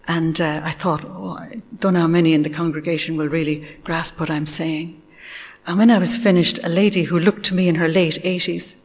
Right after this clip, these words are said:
walked up the centre of the church, and I said to the priest, "Oh, don't go anywhere. She's probably going to tick me off." <laughs> And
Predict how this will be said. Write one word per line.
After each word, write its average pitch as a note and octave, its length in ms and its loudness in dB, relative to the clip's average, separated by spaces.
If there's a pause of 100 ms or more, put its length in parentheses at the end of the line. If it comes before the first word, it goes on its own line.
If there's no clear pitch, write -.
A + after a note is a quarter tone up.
(400)
walked F#3+ 340 0
up F3 220 -4
the D#3 240 -2
centre F3 440 0
of D#3+ 120 -8
the D#3+ 60 -6
church, D3+ 500 -6 (500)
and D#3+ 160 -2
I F3+ 80 2
said F#3+ 280 0
to - 100 -8
the - 60 -14
priest, E3+ 300 0
"Oh, E3+ 120 0
don't F#3+ 240 0
go F3+ 160 4
anywhere. D#3+ 480 0
She's D#3+ 160 -4
probably F#3 280 -4
going E3 180 -2
to - 80 -10
tick - 220 -6
me E3 120 -2
off." D#3+ 340 -6
<laughs> - 1700 -14
And F#3+ 400 0